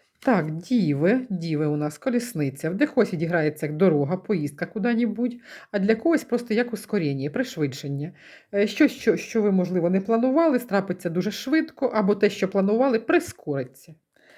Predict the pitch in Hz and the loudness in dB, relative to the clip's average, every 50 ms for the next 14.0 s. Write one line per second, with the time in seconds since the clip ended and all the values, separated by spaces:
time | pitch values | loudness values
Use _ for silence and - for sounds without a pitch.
0 | - - - - - - _ _ _ _ _ _ _ _ _ _ 262 262 254 240 | -20 -20 -20 -20 -20 -20 _ _ _ _ _ _ _ _ _ _ 2 4 4 4
1 | 240 233 233 226 - - - - - - - _ _ _ _ _ _ 190 175 180 | 4 2 -2 -4 -12 -16 -16 -16 -18 -20 -20 _ _ _ _ _ _ -8 -4 -2
2 | 185 185 196 220 233 254 262 285 302 302 - - 302 294 254 240 311 320 311 - | 0 0 2 2 2 2 2 2 0 0 -2 -4 -4 -2 0 2 2 0 0 -4
3 | _ _ _ 302 349 339 311 302 277 220 180 170 196 185 180 190 - - _ - | _ _ _ 2 4 6 6 4 4 2 0 0 0 0 0 -2 -8 -12 _ -20
4 | - - - _ _ - 330 330 320 269 311 233 220 233 247 233 240 214 202 170 | -20 -20 -20 _ _ -4 0 0 2 2 2 2 2 2 0 0 0 -2 -2 -2
5 | 160 170 165 156 160 160 165 165 170 180 185 208 220 185 180 165 180 262 254 - | 0 -2 -2 -2 0 0 0 0 0 -2 0 2 2 2 2 2 0 -2 0 2
6 | 226 202 190 - 185 185 277 339 262 294 269 233 233 - 208 208 202 190 - - | 0 0 2 0 0 2 2 2 2 2 2 2 2 -2 -4 -4 -4 -6 -6 -4
7 | 175 175 170 170 160 143 143 139 131 123 127 123 127 170 - _ _ _ _ _ | -4 -4 -2 -2 -4 -2 -2 -4 -4 -4 -6 -6 -8 -10 -12 _ _ _ _ _
8 | _ _ _ _ _ _ _ _ _ _ _ _ - - - 175 175 214 190 175 | _ _ _ _ _ _ _ _ _ _ _ _ -20 -14 -10 -2 2 4 4 4
9 | 175 156 160 151 165 165 156 160 151 143 - 156 156 170 156 - - - - 175 | 4 2 2 4 4 4 4 2 0 -4 -4 -4 -4 -4 -6 -6 -10 -8 -6 -4
10 | 156 139 139 - - - 160 151 139 160 151 139 143 143 143 - - 156 151 185 | -4 -4 -6 -6 -4 -2 -2 0 0 0 0 0 0 -2 -4 -6 -6 -2 0 2
11 | 254 - - 160 - - 156 156 - - - 151 - - 165 151 147 147 143 139 | 2 2 0 -4 -6 -4 -6 -6 -6 -6 -8 -8 -6 -2 -2 0 0 0 0 -2
12 | 135 151 185 185 - 240 247 247 - 262 254 - - 254 202 190 165 - - - | 0 -2 -2 0 0 -2 -2 0 -2 -2 -2 0 0 2 4 4 2 2 -2 -8
13 | 208 - 208 214 214 202 220 220 220 220 208 208 202 208 226 226 - 233 226 233 | -10 -4 -2 -2 0 2 2 2 2 2 0 -2 -4 -4 -4 -2 -2 -4 -4 -4